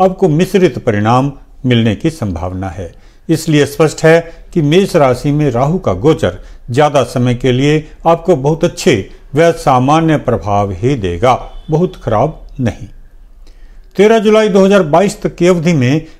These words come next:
आपको जमीन जायदाद के मामलों में हानि की संभावना है, इसलिए अधिक चौकन्ना होकर काम करें।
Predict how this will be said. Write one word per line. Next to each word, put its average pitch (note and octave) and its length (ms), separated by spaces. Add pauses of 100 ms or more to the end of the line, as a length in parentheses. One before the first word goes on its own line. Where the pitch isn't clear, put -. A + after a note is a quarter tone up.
(120)
आपको D3+ 400
जमीन C#3 420
जायदाद A#2+ 440
के A2 100
मामलों A2 420
में C3+ 300 (140)
हानि G#2 300
की D#3 160
संभावना G#2 600
है, F3+ 280 (260)
इसलिए G3+ 760
अधिक D#3+ 360
चौकन्ना C#3+ 480
होकर F#2 360
काम E2 300
करें। C#2+ 280